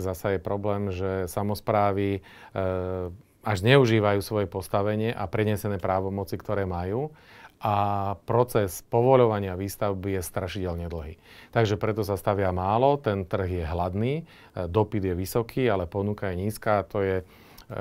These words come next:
prirodzené, je to zákon dopytu a ponuky, že ceny rastú. Takže musíme o mnoho väčšiu ponuku dostať na trh, aby ceny, aby sa ci-, rast cien zastavil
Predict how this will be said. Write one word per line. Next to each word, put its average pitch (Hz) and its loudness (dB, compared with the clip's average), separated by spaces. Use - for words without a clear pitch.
prirodzené, 107 4
je 92 -2
to 90 -4
zákon 90 -4
dopytu 92 -6
a 82 -8
ponuky, 101 -6
že 98 -2
ceny 117 0
rastú. 139 -2
Takže 98 -2
musíme 113 2
o 113 0
mnoho 110 2
väčšiu 104 -2
ponuku 117 -2
dostať 101 -2
na 90 -2
trh, 131 -2
aby 120 6
ceny, 104 -2
aby 101 -2
sa 95 -4
ci-, 110 -4
rast 95 -2
cien 87 -6
zastavil 107 -4